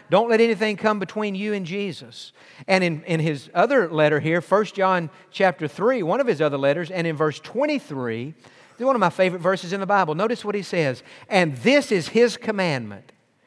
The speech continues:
that we should believe on the name of his Son, Jesus Christ, and love one another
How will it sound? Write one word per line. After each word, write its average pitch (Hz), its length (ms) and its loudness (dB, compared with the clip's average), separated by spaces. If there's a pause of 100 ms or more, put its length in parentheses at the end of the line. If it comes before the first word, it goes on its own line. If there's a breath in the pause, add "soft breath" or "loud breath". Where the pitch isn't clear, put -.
(260 soft breath)
that 202 260 6
we 185 180 0
should 160 280 -4
believe 160 800 2
on 156 160 -2
the 143 80 -2
name 190 380 0
of 131 160 -4
his 208 220 -4
Son, 147 420 -4
Jesus 180 480 -8
Christ, 117 720 -12 (280 soft breath)
and 143 360 2
love 165 200 4
one 180 200 -2
another 120 440 -8